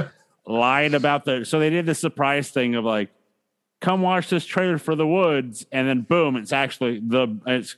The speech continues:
Speaker 2: Blair Witch.
Speaker 1: Yeah, man, there is so much. I know it's sort of a broad statement here, but man, this could have been so good. Like, this, like, that, I lo-, that idea is cool. I wish they would have, like,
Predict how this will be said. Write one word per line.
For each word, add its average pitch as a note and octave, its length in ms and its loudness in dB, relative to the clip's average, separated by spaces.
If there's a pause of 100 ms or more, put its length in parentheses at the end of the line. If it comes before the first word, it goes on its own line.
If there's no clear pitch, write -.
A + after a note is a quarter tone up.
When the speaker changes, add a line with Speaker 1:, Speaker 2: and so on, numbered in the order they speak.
Speaker 2:
Blair B2 400 2
Witch. A2+ 560 0 (3000)
Speaker 1:
Yeah, D#3+ 320 2
man, E3+ 360 2
there E3+ 200 4
is D3+ 120 0
so F3+ 220 0
much. E3+ 580 -2 (880)
I C#3 40 0
know D#3 300 2
it's C#3+ 220 -2
sort E3+ 160 2
of C#3+ 80 -2
a B2+ 60 -2
broad A#2+ 560 0
statement A2 440 -4
here, F#2+ 180 0
but G2+ 180 -2
man, B2+ 300 0
this B2+ 180 0
could B2+ 180 0
have A2 100 -2
been G#2+ 140 0
so F2+ 320 -2
good. E2+ 400 -4 (500)
Like, F#2 260 -2
this, A#2+ 380 -2 (100)
like, G#2 320 -2
that, A#2 240 0
I A#2+ 60 2
lo-, A2+ 240 -2
that B2 200 2
idea C3+ 320 0
is B2+ 100 -2
cool. B2+ 580 -2
I G#2+ 60 0
wish C#3 180 0
they D3 80 2
would C3+ 140 0
have, A2+ 160 -2
like, E2+ 380 -2